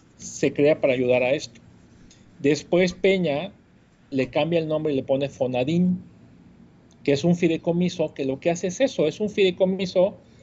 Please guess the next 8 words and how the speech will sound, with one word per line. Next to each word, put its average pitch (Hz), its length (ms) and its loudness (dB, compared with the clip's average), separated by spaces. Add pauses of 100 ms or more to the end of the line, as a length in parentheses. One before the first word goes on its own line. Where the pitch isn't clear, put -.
(300)
que 143 100 2
ahí 170 380 4 (180)
guardas 175 480 4
dinero 175 680 2 (480)
que 135 140 -4
sirva 180 440 0
de 165 140 0
garantía 156 840 0